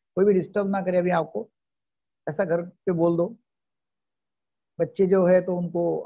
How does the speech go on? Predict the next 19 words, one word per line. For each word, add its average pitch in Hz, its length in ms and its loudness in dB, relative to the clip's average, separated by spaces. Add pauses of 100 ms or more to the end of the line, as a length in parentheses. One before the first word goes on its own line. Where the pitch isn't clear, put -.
आने 160 160 -6
मत 175 140 -4
दो 165 160 0
पास 156 280 -2
में, 160 80 -2
फिर 160 200 -2
जरा 147 300 0
देखो 151 260 -2
आप 160 240 -4 (220)
अंदर 156 260 -6
से 160 100 -4
lock 151 260 -2
कर 160 120 -2
सकते 147 280 -10
क्या 151 200 -4
कोई 151 140 0
disturb 147 360 -4
नहीं 156 120 -6
करेगा। 143 380 -2